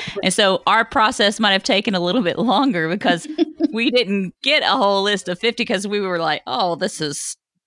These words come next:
Speaker 2: clever. Nobody will have this." <laughs> The, and do you find a lot of people kind of go that process the wrong way like that?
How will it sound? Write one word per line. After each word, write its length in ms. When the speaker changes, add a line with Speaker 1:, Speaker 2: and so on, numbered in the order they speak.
Speaker 2:
clever. 420
Nobody 380
will 120
have 240
this." 560
<laughs> 40
The, 160
and 280
do 100
you 100
find 320
a 60
lot 180
of 80
people 260
kind 220
of 200
go 160
that 240
process 480
the 120
wrong 200
way 140
like 220
that? 280